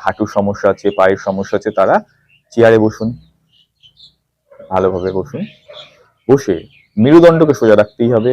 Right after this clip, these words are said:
ঘাড়কে সোজা রাখতে হবে। রেখে এই যে দুটো বুড়ো আঙ্গুল দিয়ে দুটো কানকে আটকান, বায়ু চলাচল বন্ধ করে দিন, দিয়ে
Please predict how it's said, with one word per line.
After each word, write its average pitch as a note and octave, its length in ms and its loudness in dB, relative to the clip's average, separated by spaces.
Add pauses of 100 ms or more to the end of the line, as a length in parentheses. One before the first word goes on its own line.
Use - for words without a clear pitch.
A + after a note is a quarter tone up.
ঘাড়কে F#2 380 -4
সোজা F#2 200 -6
রাখতে E2+ 280 -6
হবে। - 180 -14 (480)
রেখে F#2+ 300 -4 (640)
এই A2 160 0
যে B2+ 220 0 (960)
দুটো G#2+ 240 0 (240)
বুড়ো A2+ 360 0
আঙ্গুল D3+ 360 2
দিয়ে F#2 280 -2 (100)
দুটো A#2+ 340 -2 (180)
কানকে G#2+ 500 0 (340)
আটকান, G#2 400 -2 (3000)
বায়ু G#2 240 4
চলাচল B2 380 2
বন্ধ G#2 160 2
করে F2 180 -4
দিন, E2+ 160 -10 (960)
দিয়ে A2+ 280 4